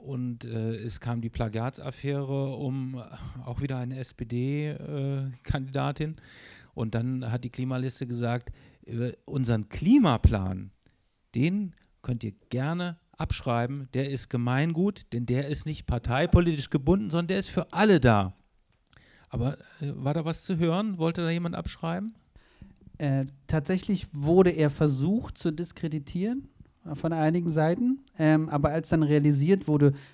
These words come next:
Speaker 2: wie umfangreich der ist und wie, wie detailliert er in den einzelnen Maßnahmen diskutiert,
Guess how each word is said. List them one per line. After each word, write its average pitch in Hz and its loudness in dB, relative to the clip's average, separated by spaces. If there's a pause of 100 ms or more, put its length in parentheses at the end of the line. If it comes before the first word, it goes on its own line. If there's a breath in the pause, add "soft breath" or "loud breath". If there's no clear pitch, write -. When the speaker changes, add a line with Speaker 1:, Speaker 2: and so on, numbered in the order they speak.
(100)
Speaker 2:
wie 156 2
umfangreich 135 2
der 120 -4
ist 120 -4
und 127 0
wie, 170 -2 (200)
wie 160 -6
detailliert 180 2
er 156 2
in 139 4
den 143 6
einzelnen 147 0
Maßnahmen 147 0
diskutiert, 143 -4